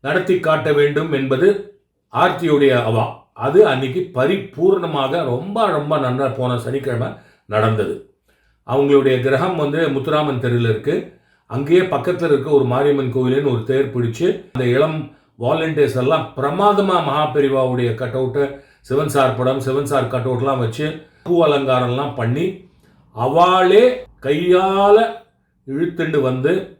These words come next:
சவுத் மாடா ஸ்ட்ரீட்லேருந்து சேர்ந்து ஆர் கே மட் ரோடு, அதாவது வெஸ்ட் மாடா ஸ்ட்ரீட்டுக்கும் சேர்ந்து, அங்கேருந்து நார்த் மாடா ஸ்ட்ரீட்லேயும் சேர்ந்து, அப்புறம் ஈஸ்ட் மாடா ஸ்ட்ரீட்ல ரைட்ல திரும்பின உடனே அங்க கபாலீஸ்வரர் தேர் பக்கத்துல சிவசாகரம் வாலண்டியர்ஸ் வந்து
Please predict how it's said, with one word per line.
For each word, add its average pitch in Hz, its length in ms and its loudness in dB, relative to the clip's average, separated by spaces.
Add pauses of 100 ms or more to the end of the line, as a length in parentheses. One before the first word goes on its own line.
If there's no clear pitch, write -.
(120)
சவுத் 170 320 0
மாடா 160 280 2
ஸ்ட்ரீட்லேருந்து 139 720 -2 (140)
சேர்ந்து 139 360 -4
ஆர் 151 180 0
கே 160 120 -2
மட் 131 220 -2
ரோடு, 117 220 0
அதாவது 120 280 0
வெஸ்ட் 135 240 -2
மாடா 131 240 0
ஸ்ட்ரீட்டுக்கும் 117 560 -6
சேர்ந்து, 120 580 -2 (420)
அங்கேருந்து 202 540 8
நார்த் 170 340 -2
மாடா 143 280 -4
ஸ்ட்ரீட்லேயும் 123 560 -8
சேர்ந்து, 135 680 -4 (260)
அப்புறம் 175 300 4
ஈஸ்ட் 202 280 -2
மாடா 170 240 4
ஸ்ட்ரீட்ல 143 440 -4 (460)
ரைட்ல 165 300 -2
திரும்பின 143 360 0
உடனே 139 340 0 (480)
அங்க 135 220 -2
கபாலீஸ்வரர் 139 680 0
தேர் 180 340 2
பக்கத்துல 139 720 -2 (420)
சிவசாகரம் 160 640 2
வாலண்டியர்ஸ் 139 540 0
வந்து 143 540 -2